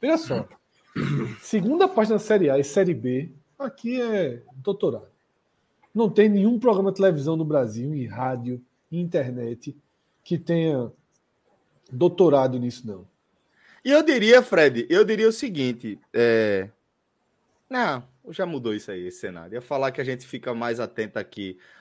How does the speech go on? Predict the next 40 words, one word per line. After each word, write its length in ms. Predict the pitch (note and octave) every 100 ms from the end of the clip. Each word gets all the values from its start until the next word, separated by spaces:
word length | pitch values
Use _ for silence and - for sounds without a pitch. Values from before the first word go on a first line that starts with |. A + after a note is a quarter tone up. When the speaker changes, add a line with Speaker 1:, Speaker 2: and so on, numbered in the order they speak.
| _
Speaker 2:
a 120 | - A2+
uma 100 | A2+
faixa 440 | - A2+ A2+ A2+
de, 280 | A2+ A2 G#2+
da 220 | G#2+ G#2+
metade 480 | A2+ A#2 - A#2+ A#2
de 80 | A#2
baixo 320 | G#2 G#2+ -
da 80 | G#2+
Série 280 | - G#2
B, 480 | F#2 F2+ A2+ C#3+ - _
da, 220 | A#2 A2 -
da 300 | G#2+ F#2+ F#2+
Série 300 | A#2+ A#2 G#2+
A 100 | A2+
e 40 |
metade 340 | B2+ B2+ C3
de 60 | A#2+
cima 180 | - A#2
da 100 | A2+
Série 240 | B2 A2+
B. 280 | F#2+ F#2 F2+ _ _ _
A 120 | A#2+
turma 240 | B2 C3+ B2+
sofre 260 | - G#2+
Speaker 1:
Não. 100 | C#3+
Speaker 2:
também 140 | D3+ F#2+
ali 140 | F#2
por, 180 | - F#2+ - _
Speaker 1:
Oxe, 240 | G3 A#3+ -
Speaker 2:
por 140 | G3+ -
baixo. 240 | - -
Speaker 1:
pelo 140 | A3+ A3
amor 180 | G#3
de 100 | E3
Deus. 520 | G#2 G2+ C3+ - - _
Speaker 2:
A 80 | -
turma 320 | - F#3 E3+
<laughs> 80 | -
sofre. 560 | - - - D#3 -